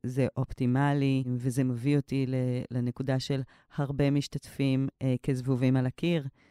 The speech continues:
שגם פה אנחנו צריכים לשאול את עצמנו, האם אני תורם לפגישה? האם אני נחוץ בה?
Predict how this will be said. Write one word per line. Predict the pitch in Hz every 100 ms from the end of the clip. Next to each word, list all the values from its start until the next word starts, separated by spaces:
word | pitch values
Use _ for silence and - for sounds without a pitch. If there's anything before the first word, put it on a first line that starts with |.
| _ _ -
שגם | 170 185 277 311
פה | 330
אנחנו | 285 180
צריכים | - 151 160 156
לשאול | 151 143 143 139
את | -
עצמנו, | 147 - 143 139 135 139 131 131 - _ -
האם | 131 147
אני | 160 117
תורם | 113 107 180 247 202 _ -
לפגישה? | 147 117 131 - 220
האם | 190 156
אני | 165 147
נחוץ | 143 131 - 214 - 208
בה? | 226